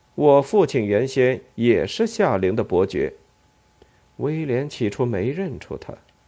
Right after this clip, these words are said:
那是一个十八岁上下、宽肩膀的英俊青年，身穿对乡绅来说相当考究的衣服，配着一把漂亮的长剑。他站立的姿势很是自信，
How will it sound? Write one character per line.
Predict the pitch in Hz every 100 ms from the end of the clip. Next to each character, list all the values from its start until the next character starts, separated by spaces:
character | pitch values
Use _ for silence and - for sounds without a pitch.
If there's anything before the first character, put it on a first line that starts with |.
| _ _ _ _ - _
那 | - 180
是 | 175 165
一 | 143
个 | 160 160
十 | - 117
八 | 127 165 190
岁 | 190 135
上 | - 127 101
下、 | 117 87 78
宽 | - 135 151 151
肩 | 131 120
膀 | 117 82
的 | 85
英 | 98 123 143
俊 | 143 120
青 | 76 - 117 127
年， | 80 50 - _ _ _ _ -
身 | 120 110
穿 | 104 110 104
对 | 101
乡 | - 123 120
绅 | 120 143 151
来 | 90 76
说 | - 65 - - -
相 | - 170 185
当 | 180 170
考 | 170 - 76 64
究 | 139 151
的 | 95
衣 | 87 92 92
服， | - - - _ _ _ _
配 | - 214
着 | 175
一 | 160 165
把 | 123 113
漂 | 117 - 185 127
亮 | 117
的 | 98
长 | 92 - 69 117
剑。 | 156 175 107 _ _ _ _ _ _ _ _ _ _ _
他 | 196
站 | 196 208 175
立 | 151
的 | 123 107
姿 | - 147
势 | 143 127
很 | - 110 101
是 | - 180
自 | - 123
信， | 98 - 98